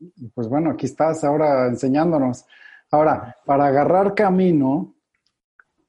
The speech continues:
eh, hacia donde queremos llegar al tema de los cuatro pilares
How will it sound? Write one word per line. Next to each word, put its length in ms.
eh, 800
hacia 260
donde 180
queremos 300
llegar 260
al 120
tema 240
de 60
los 140
cuatro 340
pilares 720